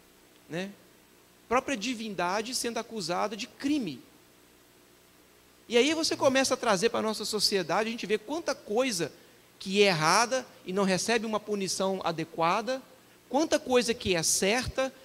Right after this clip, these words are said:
e a sociedade, né, inverte os valores e o que é errado passa a ser o certo.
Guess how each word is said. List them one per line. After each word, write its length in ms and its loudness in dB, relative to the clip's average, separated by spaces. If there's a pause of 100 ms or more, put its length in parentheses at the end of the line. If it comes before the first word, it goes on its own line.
(160)
e 120 0
a 60 4
sociedade, 920 0 (300)
né, 260 0 (200)
inverte 840 -2
os 120 -6
valores 640 2
e 60 -4
o 40 -8
que 300 -4
é 100 -2
errado 400 -4
passa 360 0
a 20 -10
ser 140 -4
o 100 0
certo. 560 -6